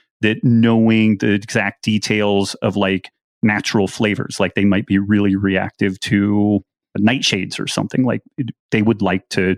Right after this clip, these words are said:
to know whether or not that is a, a constituent in there. And, and so I,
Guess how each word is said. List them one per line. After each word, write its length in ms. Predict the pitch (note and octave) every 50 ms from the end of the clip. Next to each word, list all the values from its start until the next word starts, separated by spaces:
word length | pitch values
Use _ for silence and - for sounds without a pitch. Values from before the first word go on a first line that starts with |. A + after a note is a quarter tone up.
| -
to 80 | - A2
know 180 | G#2 G2 G2 G2
whether 320 | F#2+ G2 F#2+ F#2 F#2+ F#2
or 60 | F#2
not 260 | F#2 F2+ F2 F2 -
that 220 | - F#2+ F2+ F2+ F#2+
is 200 | F#2+ F#2 F#2+ -
a, 240 | - F#2 F#2 - G#2+ - - _
a 80 | G#2+ G2
constituent 680 | - - F#2+ G2 - - B2+ A#2+ - - A2+ A2 A2 -
in 100 | - -
there. 280 | - - A#2+ A#2 A2+ A2+
And, 240 | A2+ A2+ A2 A2 - -
and 460 | A2 G#2 G2+ G2 G2 F#2+ F#2+ F#2 - - _
so 200 | - - G#2+ F#2
I, 100 | G#2 A2